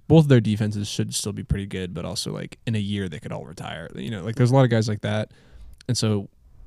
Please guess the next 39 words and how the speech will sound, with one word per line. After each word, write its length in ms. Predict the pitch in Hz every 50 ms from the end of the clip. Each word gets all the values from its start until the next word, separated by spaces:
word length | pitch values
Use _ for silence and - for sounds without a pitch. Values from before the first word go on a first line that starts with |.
| - - - - - _ _ - - -
I 60 | 120
think 140 | 131 165 170
the 60 | 139 117
Saints 420 | - - - 113 110 113 110 -
are 80 | 113 107
in 80 | 104 104
a 40 |
more 340 | 101 101 104 104 104 104 104
of, 100 | 104 -
like, 160 | 104 107 107
a 80 | 113 113
go 260 | 156 - 110 110 110
for 300 | 107 - - 113 113 110
it 160 | - - -
position 340 | - 113 117 110 110 - 117
than 100 | 113 110
the 80 | 104 98
Buccaneers 640 | - 107 101 - - 104 101 101 101 107 117 123
maybe, 300 | 120 113 113 120 123 123
just 140 | 117 117 -
because 240 | - - 101 98 -
it's, 180 | - - - - - - - - - - - - - - - - - - - - - - - - -
I 60 | - 104
don't 80 | 85
know, 60 | 78
that's 120 | 85 95 -
just 120 | - -
my 80 | 92 92
opinion. 380 | 101 - 107 107 110 117 120 117 - - - - - - - -
But 80 | - 123
then, 140 | 120 113 107
like, 200 | 107 98 98 - _ - - - - -
the 80 | - 110
Falcons 520 | - - 120 123 131 - 139 131 127 113
and 120 | 110 107
the 60 | 101 -
Panthers 600 | - - 107 104 104 - - - - - 107 -
are, 100 | - -
like, 280 | - - 110 - -